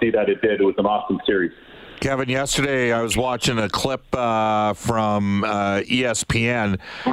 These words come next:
Speaker 2: their Around the Horn show where they grabbed the four different writers for different perspectives, and, uh, most of the talk was around basketball. Then they switched to the N H L playoffs, and one of the writers said, "The Battle of Alberta is the series the N B A wishes that they had."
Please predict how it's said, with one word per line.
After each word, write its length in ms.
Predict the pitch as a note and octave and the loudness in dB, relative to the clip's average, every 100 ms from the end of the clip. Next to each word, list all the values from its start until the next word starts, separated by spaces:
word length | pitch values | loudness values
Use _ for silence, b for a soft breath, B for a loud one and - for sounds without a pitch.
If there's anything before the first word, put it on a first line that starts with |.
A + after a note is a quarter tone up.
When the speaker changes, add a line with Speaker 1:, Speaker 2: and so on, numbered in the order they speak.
| B - | B -6
Speaker 2:
their 320 | A#2 A#2 A2 G#2+ | -2 0 0 0
Around 480 | - A2+ A2 B2 B2 | -2 0 0 0 0
the 120 | G#2 | 0
Horn 340 | G#2+ A#2+ B2 | 0 0 -2
show 260 | - G#2 F#2 | -2 -2 0
where 120 | F#2+ | 0
they 80 | G2 | 0
grabbed 260 | G#2 G#2+ | -2 -2
the 60 | F#2+ | -2
four 220 | - A#2 | -2 -2
different 260 | G#2+ A2 G2+ | -2 -2 0
writers 300 | G2+ G2+ F#2 | 0 0 -2
for 120 | G2 | -2
different 320 | G2+ - G2 | -2 -4 -2
perspectives, 640 | G2+ - G#2 G2 G#2 F#2 G#2 | -2 -2 -2 -2 -2 -2 0
and, 120 | F#2+ | 0
uh, 320 | D2+ G2+ G2+ F#2+ D#2+ G#2+ | 0 -2 -2 -6 -6 -4
most 300 | B2+ C#3 C3 | -2 -2 0
of 80 | A2+ | -2
the 60 | G#2 | -2
talk 320 | A#2+ A#2 G#2 | -4 -4 -4
was 160 | F#2+ | -2
around 360 | G2+ G#2 G2+ E2 | 0 0 0 -2
basketball. 560 | A2 B2 - A2 G2+ F#2+ | -2 -2 -2 -2 0 0
Then 120 | G2 | 0
they 120 | F#2+ | 0
switched 400 | - A#2 G#2+ - | 0 -2 -2 -2
to 220 | G2 F2+ B B B B - | -2 -2 B B B B -4
the 120 | A#2 | -2
N 80 | A#2+ | -2
H 200 | A2 B2+ | 0 0
L 120 | G#2+ | 0
playoffs, 520 | - A#2+ A2 G2+ - | -2 0 0 0 0
and 240 | G#2 G2 A2+ | 0 0 0
one 120 | B2 | 0
of 60 | |
the 100 | A2+ | 0
writers 440 | G2+ C3 A2+ F#2+ E2+ | 0 0 0 0 0
said, 460 | - C3 G#2 E2+ B B B B B - | 0 0 0 -4 B B B B B -4
"The 160 | G2+ | -2
Battle 360 | F#2+ B2+ C#3 C3+ | -2 -2 0 0
of 100 | B2 | 0
Alberta 460 | B2 G#2 A#2+ B2 A#2 | -2 -2 -2 -2 -2
is 260 | A2 G2 | -2 0
the 100 | G2+ | -2
series 480 | F#2+ B2 A#2+ A2+ - | 0 0 0 0 0
the 140 | A2 | 0
N 180 | G#2+ A#2 | 0 0
B 220 | A#2 A2 | 0 0
A 140 | G#2+ F#2+ | 0 0
wishes 540 | F#2+ A2+ - B2 G#2 - | 0 0 -2 -2 -4 -2
that 260 | G2+ G#2+ | -4 -4
they 280 | - G#2 G2 | -4 -2 -2
had." 500 | E2 F#2 E2 D#2 - | -2 -2 -4 -6 -10